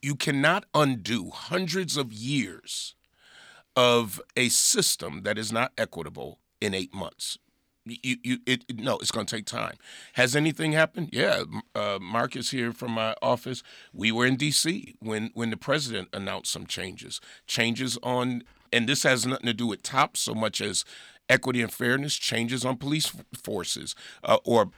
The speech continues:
or policies and laws. There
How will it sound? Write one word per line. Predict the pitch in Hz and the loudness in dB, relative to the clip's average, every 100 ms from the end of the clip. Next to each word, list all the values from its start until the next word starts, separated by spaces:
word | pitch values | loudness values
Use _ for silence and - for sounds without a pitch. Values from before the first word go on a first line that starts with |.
| _ _ | _ _
or | 117 113 107 - | 2 2 2 -2
policies | - 120 113 107 - 98 98 - - | 2 4 4 0 0 -4 -4 -4 -4
and | 107 101 | -4 -2
laws. | 101 92 - - - - _ - | 0 -2 -4 -10 -20 -20 _ -10
There | 107 131 135 | 4 6 6